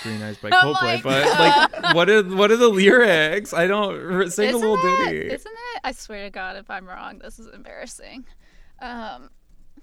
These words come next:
Speaker 2: yeah, Green Eyes. It's on Rush of Blood to the Head.
Speaker 1: Uh, was it an album track?
Speaker 2: Huh?
Speaker 1: I don't think it was a single.
Speaker 2: Uh, God,
Speaker 1: I love
Speaker 2: it's
Speaker 1: that this is,
Speaker 2: crazy.
Speaker 1: this is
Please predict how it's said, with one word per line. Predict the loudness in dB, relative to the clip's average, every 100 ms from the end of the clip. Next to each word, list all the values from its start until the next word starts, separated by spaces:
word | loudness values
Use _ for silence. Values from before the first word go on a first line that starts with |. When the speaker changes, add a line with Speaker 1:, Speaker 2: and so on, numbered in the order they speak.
| -20 -20 -20
Speaker 2:
yeah, | -14 -10 -10 -12
Green | -18 -14 -10
Eyes. | -10 -8 -8 -8 -10 -14 -14
It's | -12 -12 -12
on | -10 -10 -10 -12 -14 -14
Rush | -14 -14
of | -16
Blood | -14 -16
to | -14
the | -16
Head. | -14 -14 -12 -12 -12 -14 -18 -20 _ -20 _ _ -12
Speaker 1:
Uh, | -8 -8 -8
was | -10 -10
it |
an | -10
album | -10 -10 -12
track? | -12 -12 -14 -18 _ _ _
Speaker 2:
Huh? | -16 -12 -12 -14 _ -16
Speaker 1:
I |
don't | -14
think | -14 -14
it |
was | -16 -16
a |
single. | -18 -16 -16 -16 -18 -18
Speaker 2:
Uh, | -18 -16 -14 -12 -12 -12 -14 -20 _ -20 _ _ _ -20
God, | -18 -12 -12 -12 -14 -12
Speaker 1:
I | -8
love | -6
Speaker 2:
it's | -6 -8
Speaker 1:
that |
this | -8
is, |
Speaker 2:
crazy. | -8 -6 -6 -8 -8
Speaker 1:
this | -8
is | -10